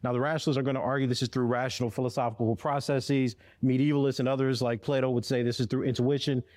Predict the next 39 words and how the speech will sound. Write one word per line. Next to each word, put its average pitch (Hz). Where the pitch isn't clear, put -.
trying 139
to 135
grasp 127
the -
forms, 139
this 113
kind 127
of 110
formal 135
reality 127
that, 123
by 135
the 131
way, 131
exists 123
in 123
kind 123
of 120
this 120
ether 139
well 127
above 123
anything 127
we 117
perceive, 147
right? 143
And 151
you 160
have 180
people 165
today 165
that 147
make 139
very 143
similar 151
arguments, 104
uh, 131
even 175
in 156